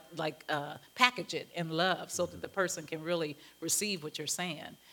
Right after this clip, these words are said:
And love covers a multitude of sin. Love, uh, like, when people receive love, even w-, when there's truth, uh, they don't feel attacked. They, they,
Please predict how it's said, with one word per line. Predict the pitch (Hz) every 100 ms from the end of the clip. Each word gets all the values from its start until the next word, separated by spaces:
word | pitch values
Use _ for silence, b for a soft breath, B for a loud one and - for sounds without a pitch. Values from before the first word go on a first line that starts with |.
| B
And | 165 160
love | 180 247 233 -
covers | 254 269 165 165
a | 170
multitude | 165 170 175 - 202
of | 185
sin. | 247 240 165
Love, | 165 220 254 202 165 -
uh, | 151
like, | 165 160 B B
when | 185 185
people | - 403 415 226
receive | 180 175 220 214 190 143
love, | 170 196 156 147 147 - - b b
even | 240 262 254 226 -
w-, | 170 185
when | 165 180
there's | 165 151
truth, | - - 240 240 240 - - B B - -
uh, | 170
they | 160 202
don't | 214 -
feel | - 220 196 170
attacked. | 151 - - 202 - - - - - - - - -
They, | 180 180 180 151
they, | 180